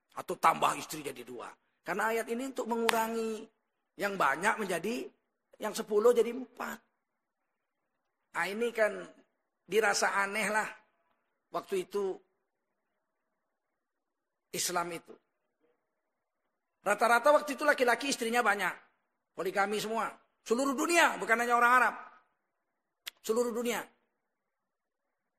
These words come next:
Tiba-tiba Nabi Muhammad jadi Nabi umur empat puluh. Nikah umur dua puluh lima. Sampai umur empat puluh, sudah lima belas tahun nikah. Istrinya satu aja, Siti Khadijah.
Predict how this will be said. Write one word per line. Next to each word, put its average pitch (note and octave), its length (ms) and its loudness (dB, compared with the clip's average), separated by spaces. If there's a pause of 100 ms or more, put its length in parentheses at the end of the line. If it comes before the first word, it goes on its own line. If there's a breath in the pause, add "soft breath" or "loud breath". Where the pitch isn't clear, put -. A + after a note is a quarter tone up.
(400)
Tiba-tiba G3+ 480 -2
Nabi G#3 240 -2
Muhammad G3+ 400 -4
jadi F#3+ 240 -6
Nabi F#3+ 240 -2
umur F#3+ 240 -4
empat F3 160 -2
puluh. D#3 240 -8 (480)
Nikah G#3+ 320 -2
umur G#3 160 -4
dua F3+ 160 -2
puluh F#3 160 -8
lima. C3+ 100 -8 (1300)
Sampai G3+ 320 -2
umur G#3+ 240 0
empat G3 160 0
puluh, G#3+ 240 -4
sudah G3+ 240 -2
lima G3+ 160 -4
belas F#3+ 240 -4
tahun G#3 240 0
nikah. - 240 -6 (400)
Istrinya B3 480 -6
satu B3 320 0
aja, G#3 160 0
Siti F3+ 240 -8
Khadijah. E3 480 -8